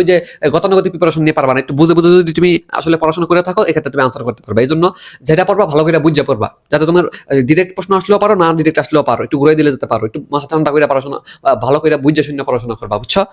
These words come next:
এই কথাগুলো বললাম, ঠিক আছে? তাহলে আর কোনো ভয়ের কারণ নাই। প্রশ্ন যদি কঠিন হয় সবার জন্য কঠিন, তো বুঝতে পারতেছো আমি যে ভয়টা তোমাদের মূলত করে যে ভাই এবার কি প্রশ্ন প্যাটার্ন চেঞ্জ করে ফেলবে কিনা। চেঞ্জ করলে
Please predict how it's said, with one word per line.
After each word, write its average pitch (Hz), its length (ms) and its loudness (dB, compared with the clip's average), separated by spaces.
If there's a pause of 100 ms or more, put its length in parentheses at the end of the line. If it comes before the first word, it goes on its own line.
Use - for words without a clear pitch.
(300)
এই 151 100 0
কথাগুলো 160 360 2
বললাম, 170 280 2
ঠিক 151 120 0
আছে? 165 120 -2
তাহলে 156 200 2
আর 170 140 2
কোনো 180 160 2
ভয়ের 175 220 4
কারণ 160 240 0
নাই। 170 80 0 (320)
প্রশ্ন 151 240 -2
যদি 185 160 2
কঠিন 180 180 2
হয় 185 120 2
সবার 180 200 0
জন্য 190 100 0 (100)
কঠিন, 208 260 0
তো 180 40 2 (100)
বুঝতে 170 200 -2
পারতেছো 160 280 -2 (120)
আমি 156 100 0 (420)
যে 156 60 4 (120)
ভয়টা 143 200 0
তোমাদের 151 260 0
মূলত 156 160 0 (120)
করে 127 240 2
যে 123 60 2 (360)
ভাই 135 180 2
এবার 139 160 0
কি - 100 -14
প্রশ্ন 135 140 -4 (160)
প্যাটার্ন 135 220 -4
চেঞ্জ 151 200 4
করে 147 160 2
ফেলবে 117 220 0
কিনা। 104 120 -4 (240)
চেঞ্জ 180 120 2 (100)
করলে 202 200 4